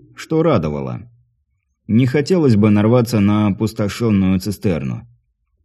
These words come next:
Ну или черпать со дна. Муть еще какую или воду подцепят, а потом над океаном икаться будет.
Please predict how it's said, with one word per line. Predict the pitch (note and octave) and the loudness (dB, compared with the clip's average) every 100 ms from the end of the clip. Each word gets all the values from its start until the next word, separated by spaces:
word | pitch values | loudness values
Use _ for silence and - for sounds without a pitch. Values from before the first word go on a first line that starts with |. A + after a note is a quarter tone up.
| _ | _
Ну | G2 D#3 | -2 0
или | D#3 | 0
черпать | C#3 B2+ B2+ B2+ | 0 0 0 -2
со | A#2+ C3+ | -2 0
дна. | G#2 G2+ G2 F#2 - - - - - - _ _ | 2 2 0 -2 -6 -20 -20 -20 -20 -20 _ _
Муть | A2+ D3 C3 | 0 0 0
еще | B2+ C3+ | 0 0
какую | B2+ B2+ B2+ B2+ A#2 | 0 0 2 4 6
или | A2 G#2 | 6 4
воду | A2+ B2+ | 2 2
подцепят, | A2+ A2+ F#2+ A#2+ G2+ F#2+ - | 2 -2 -2 -2 0 -2 -6
а | - | -8
потом | F2+ G#2 C3+ B2+ | -4 -2 2 2
над | B2 A2+ | 4 2
океаном | G2+ A2+ A2 A#2 B2 | 0 0 2 2 2
икаться | B2 A#2+ - G2+ | 2 -2 -4 -6
будет. | F2 F2 D#2 C#2+ - | -4 -4 -4 -10 -16